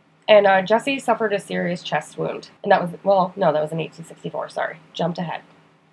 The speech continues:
So, that was his first serious injury. So then, Jesse and Frank both took part in the Centralian Massacre in the summer of eighteen sixty-four. So, this was an incident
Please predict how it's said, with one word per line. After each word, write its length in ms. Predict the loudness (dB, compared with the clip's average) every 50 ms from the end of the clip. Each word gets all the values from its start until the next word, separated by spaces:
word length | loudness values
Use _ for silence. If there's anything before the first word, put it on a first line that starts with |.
| _ _ _ _ _ _ _ _ _ _ _ _
So, 340 | 6 8 8 8 6 4 0 _ _ -20 -20 -20 _ _ _ _ _ 4
that 120 | 8 8 8
was 120 | 8 6
his 160 | 0 -4 4
first 320 | 8 8 8 8 6 2 0
serious 440 | 0 2 2 4 4 4 2 2 -2
injury. 580 | 0 0 0 -2 -4 -8 -8 -8 -10 -12 -18 -20 _ _ 0
So 120 | 2 6
then, 420 | 8 8 10 10 8 8 6 2 2 -4 _ -12 -4
Jesse 380 | 2 2 2 2 2 0 -2
and 140 | -2 -2 -2
Frank 680 | -4 0 4 6 6 6 4 2 -2 -6 -12 -8 2
both 280 | 6 8 8 8 6 2
took 280 | 0 0 0 0 0 0
part 380 | 2 4 4 4 4 2 2
in 180 | 2 0 0 0
the 80 | -4 -4
Centralian 1300 | -6 -10 -20 -12 -2 2 2 4 2 2 -4 -6 -2 0 0 2 0 0 0 0 2 2 2 0 -2 -6 -10 _ _ _ _ _ -6
Massacre 760 | 0 4 6 6 6 6 2 -6 -6 -2 0 2 2 2 2 2
in 140 | 0 -2
the 60 | -4 -4
summer 280 | -4 -2 -2 -2 -2 -2
of 80 | -4 -8 -16 -20 -20 _ -8
eighteen 280 | -8 -8 -6 -6 -8 -8
sixty-four. 540 | -8 -10 -12 -12 -14 -10 -8 -8 -8 -8 -10 _ _ _ _ _ _ _ _ _ _ _ -20 -20 _ _ _ _ _ _ _ _ _
So, 360 | _ 2 6 8 8 8 8
this 200 | 6 4 0 0
was 120 | 0 -2 -2
an 80 | -2 0
incident 680 | 2 0 0 0 -2 2 4 4 4 4 2 -4 -14